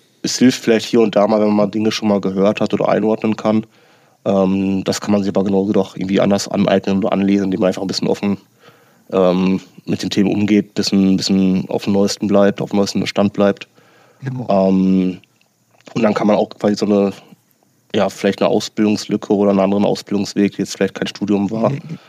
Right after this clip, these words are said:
Speaker 1: ähm, auch ganz wunderbar abhandeln und dann trotzdem sehr
Speaker 2: Mhm.
Speaker 1: erfolgreich in seinem Job sein.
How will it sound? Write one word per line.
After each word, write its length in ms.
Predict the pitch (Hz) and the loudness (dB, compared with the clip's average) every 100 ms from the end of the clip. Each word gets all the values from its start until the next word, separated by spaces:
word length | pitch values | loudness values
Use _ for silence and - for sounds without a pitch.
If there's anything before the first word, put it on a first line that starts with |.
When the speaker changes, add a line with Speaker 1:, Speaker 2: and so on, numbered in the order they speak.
| _ _ - | _ _ -2
Speaker 1:
ähm, 520 | 95 92 98 98 90 | 0 0 0 0 0
auch 280 | - 98 - _ _ _ _ _ | -2 -4 -6 _ _ _ _ _
ganz 260 | - 101 - | -2 -2 0
wunderbar 480 | 104 95 98 98 87 | 0 2 2 2 0
abhandeln 420 | 104 - 101 101 | -4 -4 -4 -2
und 60 | 98 | 0
dann 100 | 95 | -2
trotzdem 320 | - - 95 | -2 -6 -4
sehr 140 | 95 98 | 0 0
Speaker 2:
Mhm. 60 | |
Speaker 1:
erfolgreich 360 | - 95 - 104 | 2 0 0 -6
in 80 | - | -2
seinem 160 | 95 | -2
Job 220 | 95 - - | -2 -4 -2
sein. 220 | 98 | -4